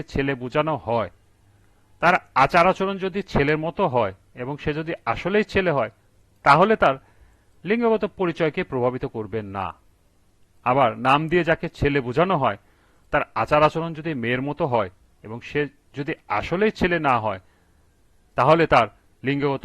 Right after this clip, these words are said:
পরিচয়কে প্রভাবিত করবে। তাহলে এই ছিল পাঁচ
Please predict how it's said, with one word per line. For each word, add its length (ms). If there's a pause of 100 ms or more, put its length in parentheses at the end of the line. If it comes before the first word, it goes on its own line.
(160)
পরিচয়কে 460 (280)
প্রভাবিত 440 (440)
করবে। 260 (2250)
তাহলে 200 (160)
এই 120
ছিল 140 (1400)
পাঁচ 120